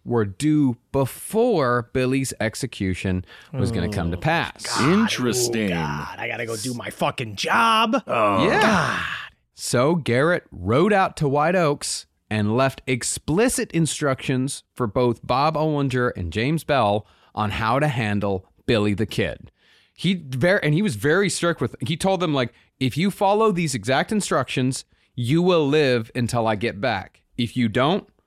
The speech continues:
Speaker 1: you will be dead before I'm done."
Speaker 2: Honestly,
Speaker 3: Jesus, it's like Michael Myers.
Speaker 2: I just don't know why they didn't understand that truly all you, I know this is, um, this is a, a s-, Monday morning quarterback here.
Speaker 3: Mm-hmm.
Speaker 2: All you had to do truly was give him food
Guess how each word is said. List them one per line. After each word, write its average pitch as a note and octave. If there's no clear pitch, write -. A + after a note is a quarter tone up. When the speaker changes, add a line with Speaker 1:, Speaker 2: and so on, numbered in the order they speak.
Speaker 1:
you B2+
will D3
be E3
dead A#2+
before A2+
I'm G#2
done." F#2
Speaker 2:
Honestly, A#3+
Speaker 3:
Jesus, B2+
it's E3+
like C3+
Michael D#3
Myers. C#3+
Speaker 2:
I D#4
just D#4
don't C#4
know A#3+
why A3
they A3
didn't A3
understand F3+
that C4
truly G#3
all G#3
you, A3+
I E3+
know F#3+
this F#3+
is, A#3
um, D#3
this C#3+
is A3
a, F#3
a C#3
s-, -
Monday A#3
morning C#4
quarterback D3+
here. A2
Speaker 3:
Mm-hmm. D#3+
Speaker 2:
All A3+
you B3+
had C4+
to B3
do G3+
truly G3
was F3
give E3+
him D#3
food C#4